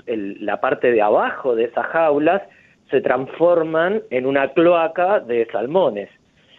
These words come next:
Y eso implica, eh, impactar todo el ecosistema, el fondo marino, eh, que está en ese sector. Y además, además de eso, también a los salmones se le entrega alimento,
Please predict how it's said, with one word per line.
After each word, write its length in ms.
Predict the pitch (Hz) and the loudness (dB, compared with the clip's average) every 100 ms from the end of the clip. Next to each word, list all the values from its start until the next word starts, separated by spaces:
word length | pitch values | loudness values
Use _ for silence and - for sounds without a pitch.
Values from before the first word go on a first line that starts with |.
| _ | _
Y 100 | 170 | -2
eso 180 | 180 190 | 0 2
implica, 880 | 175 175 170 196 196 - 175 190 208 - - | 0 -2 -2 0 0 2 0 0 -2 -8 -4
eh, 280 | 123 120 - | 0 0 0
impactar 1040 | 160 151 143 143 143 - 220 202 170 180 | -2 0 0 -2 -4 -2 0 2 0 -2
todo 440 | - 147 156 175 165 | 0 4 4 4 2
el 180 | 135 117 | -4 -6
ecosistema, 720 | 113 120 - 120 - 156 170 | -4 -4 -6 -10 -2 0 0
el 140 | 131 127 | -2 -2
fondo 480 | - 170 170 180 185 | 0 0 2 0 0
marino, 600 | 123 151 190 123 120 - _ _ _ - - - - _ | 0 0 0 0 -2 -6 _ _ _ -20 -20 -20 -20 _
eh, 360 | - 113 113 107 | 0 4 4 2
que 120 | 120 | 0
está 400 | 110 - 135 143 - | -2 0 0 0 0
en 180 | 123 | -2
ese 200 | 123 120 117 | -4 -8 -8
sector. 500 | 107 90 98 85 - _ _ _ _ _ _ _ _ _ - | -8 -6 -8 -8 -10 _ _ _ _ _ _ _ _ _ -2
Y 200 | 165 185 | 2 4
además, 520 | 180 185 202 202 202 - _ - | 4 2 2 0 0 -6 _ -14
además 460 | 101 98 104 175 | -8 -4 -2 0
de 140 | 165 165 | 2 2
eso, 380 | 165 - 196 202 - _ _ - | 0 0 0 0 -14 _ _ -4
también 280 | 117 135 156 | -2 0 2
a 40 | |
los 140 | 151 | 0
salmones 400 | 151 135 160 151 - | -2 -2 0 -2 -4
se 80 | |
le 100 | 95 | -8
entrega 460 | 98 101 127 127 135 | -8 -2 0 2 2
alimento, 920 | 139 147 165 180 156 151 160 170 196 | 0 0 2 2 0 0 2 2 0